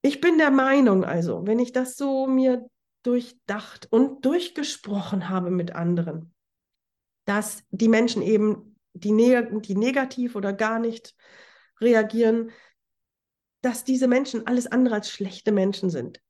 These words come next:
die dich, die du so einen Schritt wagst, nicht be-, bewusst verletzen wollen, sondern ich glaube, dass viele von diesen Menschen einfach verunsichert sind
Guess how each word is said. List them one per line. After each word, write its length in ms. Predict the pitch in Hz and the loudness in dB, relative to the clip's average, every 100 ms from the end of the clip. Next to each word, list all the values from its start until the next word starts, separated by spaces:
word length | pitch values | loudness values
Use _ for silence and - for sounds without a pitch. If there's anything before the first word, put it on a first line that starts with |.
| _ | _
die 300 | 202 233 220 | -2 -2 2
dich, 420 | 247 262 - - _ _ _ _ _ _ | 0 0 -4 -20 _ _ _ _ _ _
die 160 | 196 190 | -4 0
du 240 | 226 226 | 2 2
so 200 | 214 214 | 4 4
einen 280 | - 202 208 | 4 2 0
Schritt 280 | - 202 190 | 2 0 0
wagst, 500 | 208 220 208 - - _ _ _ _ _ _ - | 0 -2 -4 -16 -20 _ _ _ _ _ _ 0
nicht 320 | 240 254 - | 2 2 -2
be-, 320 | 220 208 208 - | -2 -2 -6 -4
bewusst 560 | 208 180 247 349 - | -4 0 0 -2 -8
verletzen 640 | - 196 208 269 - 202 | -10 -6 -6 -8 -6 -6
wollen, 220 | 180 190 185 | -4 -4 -2
sondern 240 | 196 214 | -2 -2
ich 120 | 226 | -4
glaube, 340 | 214 196 294 254 | -4 -4 -2 -4
dass 180 | 226 | -6
viele 260 | - 277 277 | -6 -4 -4
von 160 | 285 247 | -4 -6
diesen 200 | 233 233 | -4 -4
Menschen 280 | 220 220 | -4 -6
einfach 300 | - 208 220 | -8 -10 -10
verunsichert 640 | - 180 240 277 302 254 185 | -10 -2 0 0 -2 -6 -6
sind 260 | 170 165 | -10 -12